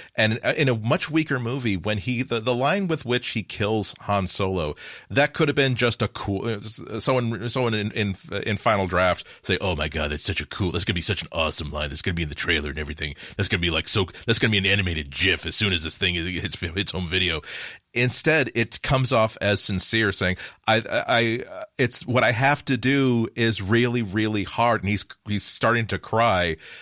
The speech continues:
and I, "I don't know what to do. And I, will, will you help me?" Then Han Solo says, "Yes, I will help you." And then this isn't, "Ha ha, good, I'm going to kill you now." It's, "Okay, I, I, I, I have to, the only way to stop you, f-, you, me from wanting to, like, be good like you is to kill you." And,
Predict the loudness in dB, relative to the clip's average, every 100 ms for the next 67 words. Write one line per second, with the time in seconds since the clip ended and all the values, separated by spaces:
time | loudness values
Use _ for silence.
0 | -4 2 2 4 2 2 0 0 0 -2
1 | 0 0 2 2 2 -2 -4 -8 -4 -2
2 | 0 0 0 0 2 2 2 0 2 0
3 | 0 -6 -20 -4 0 2 2 2 0 0
4 | -2 2 2 2 0 0 0 0 0 0
5 | -4 -14 -2 0 4 4 4 0 0 2
6 | 2 0 0 2 4 2 0 2 2 4
7 | 0 0 0 2 2 2 0 -2 -2 -4
8 | -6 -12 -18 -8 -6 -4 -2 -2 -2 -4
9 | -4 -2 -2 -2 -2 -2 -2 -2 -2 -2
10 | -4 -6 -6 -4 -4 0 0 -2 -2 -4
11 | -4 -6 -6 -4 -2 -4 -6 -8 -10 -10
12 | -4 -2 -2 0 0 0 0 0 0 0
13 | 2 2 2 0 0 2 2 0 0 0
14 | 0 2 2 2 2 0 0 -2 0 -2
15 | -2 -2 -2 -2 0 -2